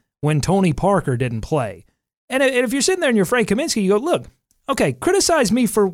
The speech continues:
for what you wanna criticize me for, but when I'm in the zone, I can contribute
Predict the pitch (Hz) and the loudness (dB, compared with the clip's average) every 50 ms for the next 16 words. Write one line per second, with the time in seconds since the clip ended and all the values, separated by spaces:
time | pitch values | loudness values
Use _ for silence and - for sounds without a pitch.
0 | - - - 220 208 226 226 - - 226 214 202 180 - - 233 226 160 - - | -2 0 0 2 2 2 2 0 0 0 2 0 0 0 0 0 0 2 2 0
1 | 147 143 120 127 139 131 - - 151 143 135 135 127 127 - _ _ _ _ _ | 0 0 0 -2 -2 -4 -2 -2 0 0 0 0 -2 -4 -8 _ _ _ _ _
2 | _ _ - 143 202 214 180 156 160 240 320 359 359 370 381 370 359 330 214 135 | _ _ -4 0 0 0 0 0 0 0 2 2 2 2 0 0 0 2 2 2
3 | 110 131 190 226 277 330 349 359 - - _ _ _ _ _ _ - 202 269 311 | 2 2 2 2 2 0 -2 -4 -8 -12 _ _ _ _ _ _ -4 -2 -2 -2
4 | - 302 285 - 269 226 - - - - 247 294 302 233 180 202 196 180 165 160 | -2 -4 -2 0 0 0 2 0 0 -2 -2 -2 -2 -2 0 0 2 2 2 0
5 | - | -4